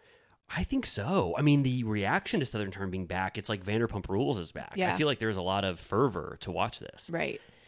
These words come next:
Speaker 2: Especially, I didn't realize, so the episode starts kind of with, like, um, a montage of the drama
Speaker 1: Yes.
Speaker 2: about, again,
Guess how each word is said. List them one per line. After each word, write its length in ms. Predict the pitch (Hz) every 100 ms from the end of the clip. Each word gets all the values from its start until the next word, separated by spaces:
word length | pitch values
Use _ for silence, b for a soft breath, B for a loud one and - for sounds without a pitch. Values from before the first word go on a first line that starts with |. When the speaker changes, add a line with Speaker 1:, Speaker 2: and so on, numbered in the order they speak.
| b b
Speaker 2:
Especially, 600 | - 185 - 185 170 165 B B B
I 100 | 196
didn't 220 | 359 247
realize, 440 | 185 190 208 226 -
so 160 | 196 - -
the 240 | - 190 -
episode 420 | 190 196 233 247 220
starts 540 | - - 165 175 -
kind 240 | - 185
of 140 | 180 175
with, 180 | 180 165
like, 320 | 170 - - B B B -
um, 420 | 180 175 170 175 -
a 80 |
montage 1120 | 185 180 170 160 170 175 208 202 190 196 202 -
of 260 | 190 175 170
the 120 | 180
drama 680 | 180 175 170 175 190 202 214
Speaker 1:
Yes. 140 | 208 190
Speaker 2:
about, 420 | 180 175 165 - b b b b b b _ -
again, 320 | 175 170 196